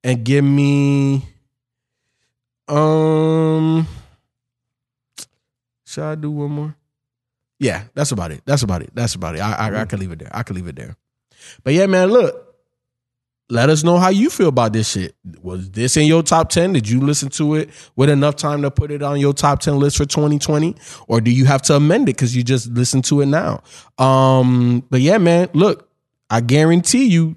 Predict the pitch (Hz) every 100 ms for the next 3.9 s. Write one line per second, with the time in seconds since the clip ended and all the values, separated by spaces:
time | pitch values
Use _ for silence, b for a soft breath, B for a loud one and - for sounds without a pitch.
0 | _ - 135 113 147 208 131 123 - 123
1 | 113 110 113 110 117 117 120 123 123 113
2 | 101 - B B - 117 120 139 143 156
3 | 147 147 139 139 - 147 147 151 160